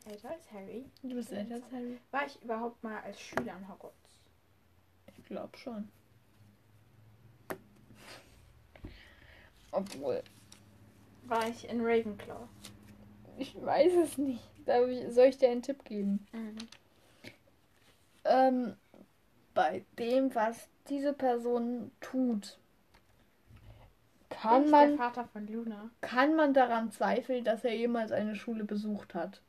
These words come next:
Speaker 2: Aber ich denke schon, dass er es, dass er in einer Schule war. Und zwar auf Hogwarts.
Speaker 1: Bin ich der Vater von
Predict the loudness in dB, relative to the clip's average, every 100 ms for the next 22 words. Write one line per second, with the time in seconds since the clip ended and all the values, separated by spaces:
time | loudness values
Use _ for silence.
0 | _ _ _ _ _ _ -4 2 2 2
1 | 0 0 -2 -4 0 0 2 0 0 -4
2 | -20 _ _ _ _ _ _ _ _ _
3 | _ _ _ -10 2 4 6 4 0 -2
4 | -4 -6 -4 -2 -2 -2 -2 -6 -10 -10
5 | -10 -6 -6 -6 -8 -10 -10 -12 -16 _
6 | _ _ -16 -16 -16 -16 -14 -14 -16 -16
7 | -14